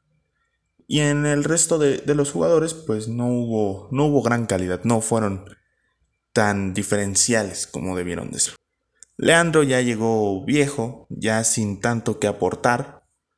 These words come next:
Dante López, pues, ya no era el mismo delantero que, que habíamos conocido unos años atrás. Insisto, la Chita Ludueña ya sobre el final de su carrera. Y Diego Lagos, que, pues,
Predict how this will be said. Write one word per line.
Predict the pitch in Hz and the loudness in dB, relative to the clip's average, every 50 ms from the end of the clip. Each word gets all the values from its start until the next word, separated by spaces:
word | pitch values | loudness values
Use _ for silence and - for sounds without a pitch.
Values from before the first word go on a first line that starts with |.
| _ _ _ _ _ _ _ | _ _ _ _ _ _ _
Dante | - - 127 131 131 135 127 | -6 -2 -2 0 0 0 0
López, | 127 120 - 117 113 | 0 0 -2 -4 -6
pues, | - - - | -6 -10 -8
ya | - 101 101 | -6 -6 -4
no | 104 107 | -2 -2
era | 104 101 | -2 0
el | 95 92 | 0 -2
mismo | 101 117 113 113 117 101 95 | -2 -2 -2 -2 -2 -2 -2
delantero | 95 92 90 92 92 - 104 101 98 92 92 | -2 -4 -4 -4 -2 0 0 0 0 -2 -4
que, | - 98 90 90 92 90 92 - _ _ _ _ _ _ _ _ _ | -6 -6 -6 -6 -8 -10 -16 -20 _ _ _ _ _ _ _ _ _
que | - | 0
habíamos | 101 107 113 117 113 104 - | 0 2 0 0 -2 -4 -2
conocido | - 98 92 92 - 110 107 101 | -4 -4 -4 -2 -2 -2 -2 -2
unos | 95 92 95 - | -2 -4 -4 -4
años | 95 92 92 90 - - | -4 -4 -4 -6 -8 -8
atrás. | - - - 135 156 151 - - - - _ _ _ _ _ _ _ _ _ | -6 -2 -2 -2 -2 -2 -6 -10 -16 -20 _ _ _ _ _ _ _ _ _
Insisto, | - 120 127 147 147 147 - 95 | -4 -2 0 0 0 0 -2 -2
la | 92 92 | -2 -2
Chita | - - 113 - 113 | -4 -4 -2 0 0
Ludueña | 104 95 90 101 107 110 107 98 | 0 0 -2 -2 -2 -2 -2 -2
ya | 92 101 101 98 98 | -2 -2 -2 -2 -2
sobre | - 104 95 92 | -2 -2 -2 -4
el | 90 87 | -4 -6
final | - - 95 101 101 98 | -6 -4 -2 -2 -2 -2
de | 98 95 | -2 -4
su | - - | -4 -2
carrera. | - 123 127 143 156 156 160 160 156 - - - _ _ _ _ _ _ _ | 0 0 2 2 2 0 -2 -4 -6 -12 -20 -20 _ _ _ _ _ _ _
Y | - 120 139 | -8 -6 -4
Diego | 170 185 185 170 | -2 2 4 4
Lagos, | 160 151 151 151 143 143 - | 4 4 4 4 2 0 -2
que, | - - - 57 50 - - - | -4 -4 -4 -6 -6 -8 -12 -12
pues, | - 50 - - - - - - - - - - | -10 -10 -6 -4 -2 0 0 0 -2 -6 -10 -12